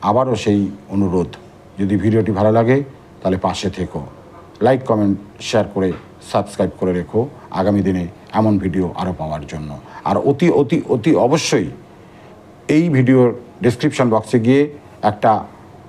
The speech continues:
মক টেস্টের ব্যবস্থা আছে, তোমরা সেটা নিজেরা প্রশ্ন উত্তর দিয়ে সাবমিট করে দিলে তোমরা নিজেরাই পরক্ষণে জানতে পারবে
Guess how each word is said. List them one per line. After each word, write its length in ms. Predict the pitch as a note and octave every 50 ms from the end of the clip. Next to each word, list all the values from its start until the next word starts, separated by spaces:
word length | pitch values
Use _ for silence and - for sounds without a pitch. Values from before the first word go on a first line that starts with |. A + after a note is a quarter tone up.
| - -
মক 160 | - D3 - -
টেস্টের 300 | D#3 C3 A#2 - A#2 A2
ব্যবস্থা 420 | G2 G2+ G2+ G2 A2 G#2+ - B2
আছে, 340 | A#2 A2+ A2 - C#3+ C#3 D#3 E3 - - -
তোমরা 220 | - G#2 G2 G2 G2
সেটা 380 | F#2+ - G2 - G#2 G2 F2 - - - - -
নিজেরা 400 | G#2 A#2 A2+ B2 B2+ C3 C#3 D#3 - - - - - - - - - - - - - - - - - - - - - - - - - -
প্রশ্ন 260 | - C#3 C#3+ - - D3+
উত্তর 240 | C#3+ C#3+ - A#2+
দিয়ে 400 | G#2 E2+ E2 G#2+ B2+ C#3+ D#3 E3+ - - - - - - -
সাবমিট 360 | - A#2 F#2+ F#2 B2 B2+ B2+
করে 160 | - C#3 B2+ B2+
দিলে 280 | B2+ C3 C#3 D3 D#3 D3+ - - - - - -
তোমরা 180 | G#2+ G#2 G#2+
নিজেরাই 320 | G#2+ G#2+ G#2 A2+ B2+ C3+ C3+
পরক্ষণে 420 | - G#2+ A2 A2+ - - C3 A#2+
জানতে 240 | A2 G#2 G2 F#2 G#2+
পারবে 360 | G2 G#2 G#2+ G#2 B2 C3 C#3+